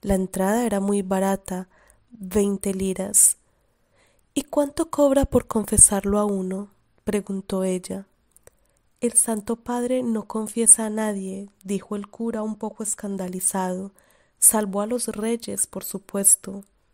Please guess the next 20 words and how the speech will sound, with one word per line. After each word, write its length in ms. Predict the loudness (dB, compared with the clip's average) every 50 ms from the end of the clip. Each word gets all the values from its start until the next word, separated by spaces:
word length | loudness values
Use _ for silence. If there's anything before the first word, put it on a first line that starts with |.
| _ _ _ _ _ _ _ _ _ _ _ _ _ -4
«No 260 | 0 2 2 2 2
veo 300 | 2 2 4 4 2 -2
por 240 | -2 -4 -6 -6 -8
qué 240 | _ -4 -4 -4
va 280 | -2 -4 -4 -4 -2 -2
a 40 | -2
negarle 540 | -2 -4 -4 -4 -4 -6 -6 -4 -4 -2 4
ese 220 | 4 4 4 2
favor 500 | -4 -6 -8 -6 -4 -4 -4 -4 -6 -6
a 140 | -8 -6 -4
una 300 | -4 -4 -4 -6 -8 -10
pobre 360 | -6 -6 -6 -4 -4 -8 -10
mujer 380 | -8 -8 -10 -6 -6 -8 -8 -8
que 160 | -10 -8 -8
viene 260 | -6 -6 -6 -6 -6
de 140 | -6 -6 -6
tan 320 | -6 -8 -8 -6 -6 -6 -6
lejos», 480 | -6 -8 -8 -10 -12 -14 -12 -12 -10 -8
dijo 300 | -8 -8 -6 -6 -6 -4
ella. 400 | -4 -6 -6 -8 -8 -10 -10